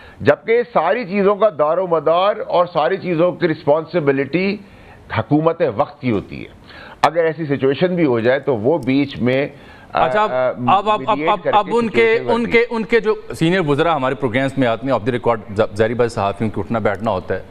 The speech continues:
Speaker 2: तो वो दबे लफ्ज़ों क्या कहते हैं? क्या आम तरीन portfolios तो हमारे पास है नहीं, wizara दाखिला हमारा नहीं है, wizara ख़जाना हमारा नहीं है,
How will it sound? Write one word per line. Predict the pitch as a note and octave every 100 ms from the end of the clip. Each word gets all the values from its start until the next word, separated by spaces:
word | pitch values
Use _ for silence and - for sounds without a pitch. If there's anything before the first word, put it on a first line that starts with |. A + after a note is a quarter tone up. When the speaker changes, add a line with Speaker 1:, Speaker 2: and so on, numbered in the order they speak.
| -
Speaker 2:
तो |
वो | B2+ G3+ A#3+
दबे | A3 A3
लफ्ज़ों | A3+ G3 A3+
क्या | G#3+ G3+
कहते | F3 A#2+ G2+
हैं? | D#2+ - - -
क्या | G#3+
आम | F#3+ G3+
तरीन | G3 F#3+ F3+
portfolios | F3+ E3 - E3 -
तो |
हमारे | D3+ B2 A#2
पास | A#2+ B2+ -
है | G#2+
नहीं, | A2+ A2+
wizara | G#2 G#2+
दाखिला | G#2 G#2+ B2+
हमारा | G#2 F#2 G2+ A2+
नहीं | A2 G#2+
है, | G#2
wizara | F#2+ G2+
ख़जाना | G#2 F#2+ G2 A#2
हमारा | G#2 F#2 F#2+ A2
नहीं | G#2+ G#2
है, | G2+